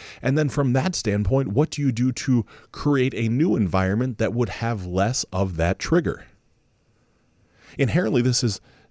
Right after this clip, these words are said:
not life-altering information, right? It's tracking and monitoring where you're at, creating systems and processes around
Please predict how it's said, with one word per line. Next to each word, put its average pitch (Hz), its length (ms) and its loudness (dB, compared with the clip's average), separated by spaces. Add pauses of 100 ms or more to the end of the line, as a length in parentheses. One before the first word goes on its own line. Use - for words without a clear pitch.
not 113 380 2 (800)
life-altering 101 1800 -2 (140)
information, 87 640 0 (1040)
right? 107 160 -2
It's 98 140 -4
tracking 139 400 2
and 117 120 4
monitoring 107 460 4
where 101 100 6
you're 85 220 4
at, 78 240 -2 (420)
creating 107 360 2
systems 139 380 0
and 117 120 2
processes 95 500 0
around 87 420 2